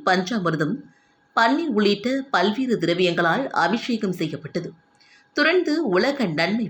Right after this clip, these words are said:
வேண்டி நடைபெற்ற கூட்டு வழிபாட்டில் திரளான பக்தர்கள் கலந்து கொண்டனர். இதனைத் தொடர்ந்து சுவாமிக்கு பூஜைகள் செய்யப்பட்டு மகா தீபாரதனை காண்பிக்கப்பட்டது.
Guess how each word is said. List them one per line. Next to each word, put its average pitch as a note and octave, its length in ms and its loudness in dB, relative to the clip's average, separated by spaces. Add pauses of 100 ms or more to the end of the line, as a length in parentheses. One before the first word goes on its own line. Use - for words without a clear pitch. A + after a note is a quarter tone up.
வேண்டி D3+ 240 -2 (460)
நடைபெற்ற C4+ 600 0 (220)
கூட்டு B3+ 280 -2 (100)
வழிபாட்டில் F3 580 0 (440)
திரளான B3+ 360 4 (140)
பக்தர்கள் A#3 500 -2
கலந்து D#3+ 300 0
கொண்டனர். D3+ 340 -6 (500)
இதனைத் F#3 320 0
தொடர்ந்து F#3 380 2
சுவாமிக்கு A3+ 520 0 (100)
பூஜைகள் G#3+ 500 2
செய்யப்பட்டு D#3 460 -4 (400)
மகா A#3 320 0 (120)
தீபாரதனை A3 560 0 (120)
காண்பிக்கப்பட்டது. F#3 720 -2